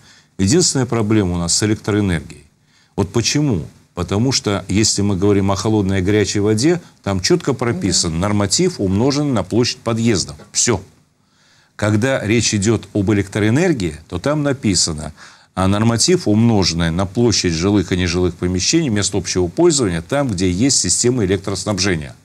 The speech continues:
Speaker 2: Мгм.
Speaker 1: И вот у некоторых управляющих компаний пошли по такому пути. Они смотрят, где система электроснабжения есть. В подвале. Там лампочка горит.
Speaker 2: Да.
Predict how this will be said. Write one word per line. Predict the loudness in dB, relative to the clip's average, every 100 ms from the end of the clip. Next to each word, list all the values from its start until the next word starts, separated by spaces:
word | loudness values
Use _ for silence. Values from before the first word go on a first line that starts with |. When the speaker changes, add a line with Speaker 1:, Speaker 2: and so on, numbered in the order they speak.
| _ -8
Speaker 2:
Мгм. | -8 -10 -18 -20 _ _ _ _ _ -4
Speaker 1:
И | -2
вот | 2
у |
некоторых | 2 2 0 0 0
управляющих | 0 2 2 2 -2 -2
компаний | -2 0 0 0
пошли | 0 0 0
по | 0 -2
такому | -2 0 0 0
пути. | -2 -4 -4 -4
Они | -2 0 2
смотрят, | 2 2 0 -2 -10 -12 -20 _ _
где | -2 2 2
система | 2 0 0 0
электроснабжения | -2 -2 -4 -2 -4 -4 -4 -4
есть. | -8 -10 -12
В | -4
подвале. | 0 2 2 0 -4 -8 -20 _ _ _ _ -8
Там | -2
лампочка | 0 0 -4 -6
горит. | -2 0 -2 -4
Speaker 2:
Да. | -6